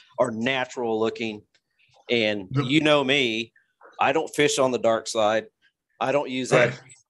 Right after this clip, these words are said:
Speaker 2: I don't use a natural bait, which is the politically correct term for live bait. I don't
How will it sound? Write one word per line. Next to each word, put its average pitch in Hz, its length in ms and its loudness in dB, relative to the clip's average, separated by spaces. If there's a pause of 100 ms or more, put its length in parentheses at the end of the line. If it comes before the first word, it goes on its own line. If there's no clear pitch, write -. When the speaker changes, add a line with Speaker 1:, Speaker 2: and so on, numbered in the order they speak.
(140)
Speaker 2:
I 170 100 -2
don't 170 160 -6
use 160 200 -6
a 160 60 -4
natural 143 540 -2
bait, 139 280 0
which 135 220 -2
is 113 80 -6
the 120 80 -8
politically 139 600 2
correct 135 460 0
term 127 220 -4
for 120 160 -2
live 123 460 2
bait. 107 360 -2
I 113 80 -6
don't 131 220 0